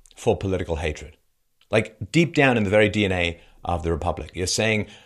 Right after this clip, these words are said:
or, or implying that Trump is an illegitimate president for money, for money. I mean, in the end result, this can potentially lead to a lot of violence all the way up to civil war.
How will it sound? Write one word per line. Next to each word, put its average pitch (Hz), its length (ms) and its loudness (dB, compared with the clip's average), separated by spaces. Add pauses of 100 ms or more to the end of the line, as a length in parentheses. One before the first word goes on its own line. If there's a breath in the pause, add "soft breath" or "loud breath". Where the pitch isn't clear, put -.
(120)
or, 87 260 -2
or 101 300 -2
implying 143 520 4
that 117 120 -2
Trump 123 220 0
is 104 100 -4
an 104 100 -2
illegitimate 104 560 0
president 98 500 -2
for - 160 -4
money, 233 400 0 (200)
for 240 120 6
money. 294 500 2 (1200)
I 135 60 2
mean, 170 300 2 (180)
in 180 200 4
the 160 140 2
end 175 240 0
result, 139 560 -2
this 139 160 0
can 127 140 -4
potentially 110 540 -2
lead 90 380 0 (260)
to 87 160 -6
a - 20 0
lot 90 300 -2
of 95 60 -4
violence 90 480 -4 (100)
all 165 220 4
the 143 60 0
way 120 200 4
up 135 240 -2
to 82 340 -4
civil 76 380 -2
war. 78 380 -4